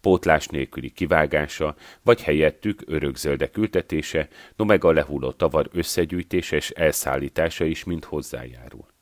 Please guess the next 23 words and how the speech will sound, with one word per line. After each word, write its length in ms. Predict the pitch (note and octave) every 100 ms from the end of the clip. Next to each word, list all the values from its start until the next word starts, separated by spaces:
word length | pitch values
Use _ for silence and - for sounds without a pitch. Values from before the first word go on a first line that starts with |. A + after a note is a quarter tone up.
| -
A 60 |
lebomló 540 | D#2+ E2+ G#2+ F#2 D#2 C#2+
avar 340 | D#2+ F#2 F2+
fontos 420 | - C#2+ C2 C#2+
tápanyag 440 | - C#2+ - C#2+ C2
a 80 | C2+
fákkal, 560 | - F2+ - F#2+ F2+
cserjékkel 600 | - D#2 C#2+ D2+ D2+ D#2+
szimbiózusban 840 | D2+ D#2+ D2 D#2 D2+ - C#2+ D2+ D2
élő 260 | C#2+ C2+
gombák 440 | B1+ C#2+ C2 D2 -
számára, 600 | - F2+ F2+ F2 F2+ F#2+ - - -
így 160 | A#2+
nem 180 | B2 G#2
érdemes 460 | E2 C#2+ D2 D2 -
összeszedni, 640 | D2+ - D2 E2 D2+ E2
bezsákolni 680 | C#2 D#2 F#2 D#2+ - E2+ E2
és 140 | E2
elvitetni 680 | - C#2+ B1 C#2 D2+ - D2
az 200 | D2 D#2+
F 120 | D#2
K 220 | - D#2+
F-el, 260 | D#2 - E2